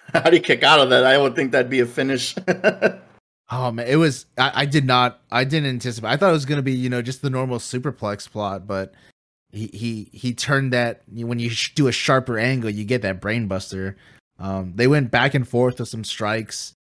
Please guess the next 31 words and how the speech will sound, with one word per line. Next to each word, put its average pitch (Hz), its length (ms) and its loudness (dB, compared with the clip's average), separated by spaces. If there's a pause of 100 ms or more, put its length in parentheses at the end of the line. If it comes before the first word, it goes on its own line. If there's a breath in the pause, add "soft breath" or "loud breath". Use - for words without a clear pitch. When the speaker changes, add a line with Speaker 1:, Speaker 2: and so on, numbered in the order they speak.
(300)
Speaker 2:
and, 98 200 -6
uh, 90 320 -4 (120)
Pac 131 240 0
actually 117 320 -2
rolled 110 260 -2
up, 107 380 -4
uh, 101 240 -4
Andrade 104 480 0
for 107 100 -6
the 92 120 -6
win. 92 460 -4 (480 soft breath)
Um, 90 400 -8
and 104 80 -8
then 113 120 -2
after, 110 580 0 (240)
uh, 95 240 -4
Malachi 117 480 0
Black 101 640 -4
showed 101 380 -2
up 90 280 -4
in 95 120 -10
the 92 80 -6
ring. 95 200 -6
You 104 80 -6
know, 101 120 -4
the 95 80 -8
lights 101 220 -4
went 110 120 -2
out 101 60 -2
and 101 100 -2
everything. 98 500 -4